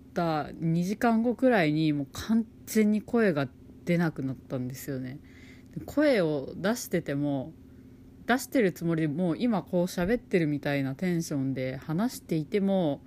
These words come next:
「声が全然出ない」みたいな、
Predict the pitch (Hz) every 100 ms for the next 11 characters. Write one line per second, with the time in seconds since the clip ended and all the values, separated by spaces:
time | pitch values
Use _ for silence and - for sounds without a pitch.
0 | - - - - - - - - - -
1 | - - - - - - - - - -
2 | - - - - - - 170 151 147 151
3 | 143